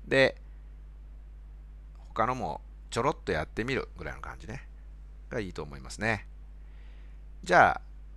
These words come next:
何に絞るのっていう時、まあ、さっきの話戻るけど、あなたのお客さんは何を見てますか？<laughs> ね。そこですよ。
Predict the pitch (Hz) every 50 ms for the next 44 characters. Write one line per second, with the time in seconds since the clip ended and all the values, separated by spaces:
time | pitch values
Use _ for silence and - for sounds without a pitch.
0 | - 117 127 123 123 120 110 101 90 - - 92 90 87 85 82 101 123 135 131
1 | - - - - 131 131 143 156 156 156 - 185 185 - - 127 87 65 - -
2 | - - - 101 98 - 107 101 - - 90 78 82 87 82 - - 85 78 78
3 | 78 120 147 160 151 - 90 78 73 67 60 - - - - - - - - -
4 | - - - - - - - 95 95 95 95 - 92 85 82 78 76 - 78 76
5 | - - - 73 71 76 76 78 73 - - - - - - 80 80 82 90 90
6 | 87 85 80 76 - - - - - - - - - - - - - - - -
7 | - - - - - - - - - - - - - - - - 113 117 - -
8 | - - - - - - - - - - - - - - - - - - - -
9 | 98 - - - - - - - 73 71 -